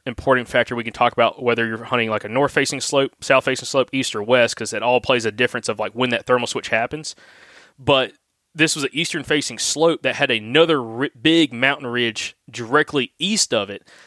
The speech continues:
that that sun had to come up over the top of before it started warming up this eastern facing slope. And I had it in my mind that it was probably gonna be right around eight thirty by the time that sun got high enough up to finally start heating this up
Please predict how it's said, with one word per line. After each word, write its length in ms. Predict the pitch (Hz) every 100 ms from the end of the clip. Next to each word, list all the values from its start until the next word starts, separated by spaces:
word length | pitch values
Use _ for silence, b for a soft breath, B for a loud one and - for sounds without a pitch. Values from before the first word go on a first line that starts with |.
| b
that 120 | 127
that 140 | 127
sun 180 | - 175
had 120 | 147
to 60 | 135
come 280 | - 147 135 -
up 160 | 156 -
over 200 | 156 139
the 80 |
top 360 | 107 - 135 -
of 280 | 110 104 -
before 400 | 123 123 127 120 -
it 200 | 131 123
started 280 | 135 113 104
warming 240 | 120 123
up 100 | 113
this 160 | 107 -
eastern 280 | 117 - 107
facing 300 | 110 - 95
slope. 360 | - 113 107 - b b b b b -
And 380 | 127 123 120
I 160 | 123 127
had 180 | 139 170
it 140 | 147
in 60 | 139
my 140 | 131
mind 360 | 113 127 131 123
that 40 |
it 20 |
was 100 | 113
probably 360 | - - 165 156
gonna 100 | 139
be 80 | 120
right 140 | 123
around 180 | 131 123
eight 180 | 123 -
thirty 160 | 139 127
by 120 | 113
the 80 | -
time 140 | 135
that 120 | 120
sun 260 | - 143 131
got 180 | 123 -
high 200 | 131 135
enough 240 | 127 -
up 140 | 131
to 100 | -
finally 240 | - 127 123
start 220 | 117 -
heating 320 | - 131 127
this 180 | 117 -
up 300 | 113 135 -